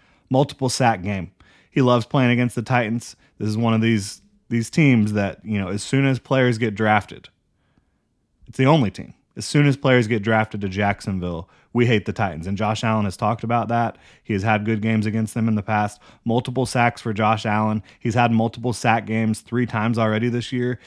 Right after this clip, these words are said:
He has another one, in my opinion, this week. And I think Trayvon Walker adds a sack as well. Talked about Darius Williams not being as good of a run defender as Tyson Campbell. He is a willing run defender,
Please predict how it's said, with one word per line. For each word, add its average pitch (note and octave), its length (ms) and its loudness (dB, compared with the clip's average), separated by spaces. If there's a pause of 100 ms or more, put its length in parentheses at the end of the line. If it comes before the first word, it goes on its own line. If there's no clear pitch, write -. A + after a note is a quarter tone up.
(120)
He B2+ 100 -2
has A2 160 2
another G#2+ 340 0
one, A#2 320 0 (220)
in G#2+ 100 -4
my A2+ 160 2
opinion, A#2 380 0
this A2+ 240 -2
week. B2+ 180 0
And A2+ 100 0
I G#2+ 60 0
think A#2 220 -4
Trayvon G#2+ 400 0
Walker A2 280 -2
adds G#2+ 300 -2
a G#2 80 -2
sack A2 340 0
as G#2 140 -4
well. B2+ 480 0 (220)
Talked B2+ 260 0
about A#2 240 2
Darius A2+ 400 0
Williams A#2 420 0
not A2 200 -2
being G#2+ 320 0 (100)
as A2 180 -2
good A2+ 140 0
of A2+ 140 2
a G#2+ 100 0
run G2+ 240 -2
defender G#2+ 500 -2 (240)
as G#2 160 -2
Tyson G#2+ 380 0
Campbell. G2+ 420 -2 (140)
He D#3+ 180 4
is A3+ 140 4
a B2+ 160 8
willing A2 420 2
run G2 220 0
defender, E2+ 540 -8